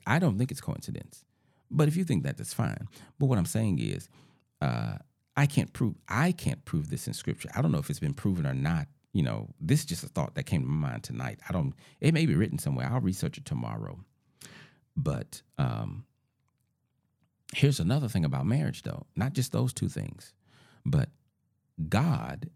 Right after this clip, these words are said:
describes his relationship with his church as a marriage,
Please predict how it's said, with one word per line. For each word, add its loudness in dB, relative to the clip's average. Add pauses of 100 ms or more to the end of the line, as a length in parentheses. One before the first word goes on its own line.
(120)
describes 0
his -2
relationship -2 (1040)
with 2
his 0
church -6 (840)
as 2
a 2
marriage, 0